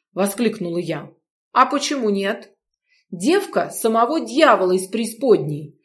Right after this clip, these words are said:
да ещё с приплодом. Думаешь, они откажутся от такого шанса? А если этот Дорн самого Валдара убьёт, лишь бы Летиция в живых осталась?"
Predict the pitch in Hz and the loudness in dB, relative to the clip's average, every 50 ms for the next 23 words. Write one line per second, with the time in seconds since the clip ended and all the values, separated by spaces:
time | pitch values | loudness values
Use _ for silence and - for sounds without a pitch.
0 | _ _ _ 170 180 254 277 262 - 359 - - - - 359 349 339 349 311 254 | _ _ _ 0 2 2 4 4 2 0 -2 -4 -2 -2 -2 0 0 2 4 4
1 | 202 175 147 151 147 147 - - _ _ _ _ _ _ - 180 285 320 302 277 | 4 4 2 -2 -8 -10 -14 -20 _ _ _ _ _ _ -6 -4 -2 -2 0 0
2 | 240 220 214 208 - 233 240 262 254 220 190 190 - - 359 415 415 359 339 - | 0 0 0 0 -2 -2 -4 -4 -4 -4 -4 -6 -6 -4 -4 -2 -2 -2 -4 -4
3 | - 240 220 208 208 - 254 254 262 - 247 196 185 185 - - 240 185 160 147 | -2 0 0 0 0 -2 -4 -4 -2 -2 0 0 0 -2 -2 -2 -2 -4 -4 -8
4 | - - - - - _ _ _ _ _ _ _ _ _ _ _ _ - 180 202 | -12 -12 -14 -16 -20 _ _ _ _ _ _ _ _ _ _ _ _ -2 0 0
5 | 202 226 302 330 320 - - 240 226 - - 269 277 277 220 214 185 180 175 220 | 2 2 0 -2 -2 -4 -4 -4 -4 0 2 2 2 4 2 -2 -4 -4 -4 2
6 | 285 262 202 170 160 160 - - - - 208 226 240 285 311 262 180 165 202 208 | 2 2 2 2 -4 -8 -10 -10 -6 -4 -2 0 2 2 2 2 2 2 2 2
7 | 196 175 156 175 165 156 156 170 202 233 208 214 220 254 254 262 254 - - _ | 2 0 0 -2 -2 -2 0 -2 -2 -2 -2 -4 -4 -4 -4 -4 -6 -12 -20 _
8 | _ _ 196 240 269 226 202 202 247 262 247 262 - - 269 262 240 - - - | _ _ -2 0 0 0 0 0 0 0 -2 -2 -4 -6 -6 -8 -6 -8 -4 0
9 | 254 240 233 214 202 233 269 240 262 247 - - - 233 240 - - - 254 240 | 2 2 2 2 0 -2 -4 -2 -4 -4 -4 -4 -6 -6 -6 -6 -4 0 2 2
10 | 240 247 254 247 - - | 2 2 0 -2 -4 -10